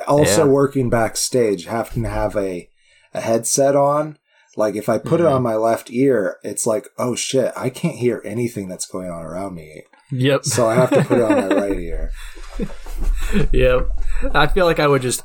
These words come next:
Speaker 2: absolutely hate her power, just to be able to hear
Speaker 1: Yeah.
Speaker 2: everything. And I think
Speaker 1: Yeah.
Speaker 2: also her power does open up a few plot holes. They cover it with one-liners, but it's still, eh, a little plot hole-y.
Speaker 1: Yeah.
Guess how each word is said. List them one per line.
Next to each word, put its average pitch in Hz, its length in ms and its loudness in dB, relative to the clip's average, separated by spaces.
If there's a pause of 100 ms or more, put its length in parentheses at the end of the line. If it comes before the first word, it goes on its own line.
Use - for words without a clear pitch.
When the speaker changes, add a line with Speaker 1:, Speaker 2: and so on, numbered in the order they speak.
Speaker 2:
absolutely 120 680 0
hate 110 380 -2
her 110 200 0
power, 95 420 0
just 101 220 -4
to 127 40 -8
be 117 140 0
able 117 180 0
to 107 60 -4
hear 117 180 2
Speaker 1:
Yeah. 101 80 0
Speaker 2:
everything. 135 540 0 (560)
And 139 140 2
I 147 60 2
think 123 200 2
Speaker 1:
Yeah. 113 100 2
Speaker 2:
also 139 260 2
her 127 140 2
power 120 360 0
does 120 320 0
open 120 260 0
up 117 140 -2
a 117 40 -4
few 113 540 0
plot 117 280 0
holes. 123 220 0
They 131 100 2
cover 160 300 0
it 123 60 0
with 120 160 -2
one-liners, 123 720 0
but 104 560 0
it's 101 240 -4
still, 104 720 0 (640)
eh, 311 1040 -2
a 269 40 -2
little 208 300 2
plot 170 300 0
hole-y. 170 500 0 (260)
Speaker 1:
Yeah. 156 960 6